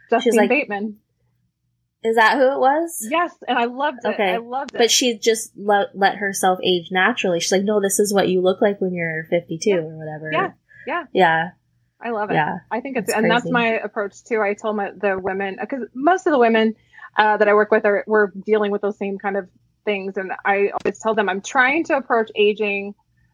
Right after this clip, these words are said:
Speaker 1: the same way that I approached getting older when I was a kid. Like, "Ooh,
Speaker 2: Mm-hmm.
Speaker 1: I'm getting new wrinkles. This is exciting.
Speaker 2: Yeah.
Speaker 1: Like,
Speaker 2: Mm-hmm.
Speaker 1: look," and, and just taking a different approach to it. And it's hard because you've been shown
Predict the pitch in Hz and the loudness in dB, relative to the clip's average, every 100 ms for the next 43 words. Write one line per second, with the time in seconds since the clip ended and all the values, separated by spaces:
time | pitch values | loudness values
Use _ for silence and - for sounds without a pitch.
0 | _ - 214 240 240 240 226 214 202 196 | _ -8 0 2 4 4 4 2 0 -2
1 | - 202 190 - - _ 202 208 202 202 | -4 -6 -6 -8 -20 _ -2 0 0 -2
2 | 202 190 185 180 185 170 - 143 - 170 | -2 -2 -2 -4 -6 -8 -2 -2 0 -2
3 | - _ _ _ - 381 403 214 190 196 | -4 _ _ _ 0 4 4 2 -2 -2
4 | 226 240 320 311 302 262 330 320 208 214 | -2 0 -2 -2 -4 -4 -2 0 0 -2
5 | 254 294 254 - 330 392 392 359 170 180 | -6 -4 -4 0 2 4 4 2 0 -2
6 | 220 233 202 440 359 - 233 233 - 233 | -2 0 2 4 4 2 -2 -4 -2 -2
7 | 226 220 220 _ - 262 247 233 214 220 | -2 -4 -8 _ -8 -8 -2 -2 0 -2
8 | 220 190 165 196 190 185 233 302 - 320 | -2 -6 -4 -6 -6 -8 -6 -8 0 0
9 | 370 240 233 214 214 - 240 240 247 226 | 0 -4 -4 -4 -6 -10 -10 -4 -4 -4
10 | - 226 226 220 | 0 2 4 2